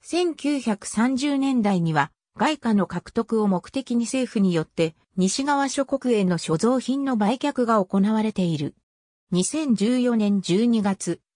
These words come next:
近接する旧参謀本部の建物を改修して新館がオープンし、印象派を中心に展示している。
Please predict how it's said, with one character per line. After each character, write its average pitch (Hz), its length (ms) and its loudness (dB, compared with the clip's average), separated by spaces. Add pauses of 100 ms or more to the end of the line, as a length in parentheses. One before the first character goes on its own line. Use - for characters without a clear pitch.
(100)
近 254 240 0
接 269 300 -6
す - 120 -2
る 220 200 0 (220)
旧 277 260 -2
参 269 340 -4
謀 262 160 2
本 262 240 0
部 240 140 0
の 196 100 0
建 185 320 -2
物 214 240 2
を 160 60 -2
改 196 240 -2
修 233 260 -2
し - 160 -8
て 214 100 -6
新 190 280 0
館 190 240 0
が 165 240 0 (220)
オ 294 180 2
ー - 40 0
プ 226 140 0
ン 190 80 2
し、 151 220 -4 (260)
印 269 180 0
象 285 180 -2
派 262 260 0
を 233 80 0
中 247 200 -2
心 240 300 0
に 226 140 0
展 214 280 2
示 226 120 -2
し - 120 -8
て 190 120 -2
い 175 160 0
る。 147 160 -6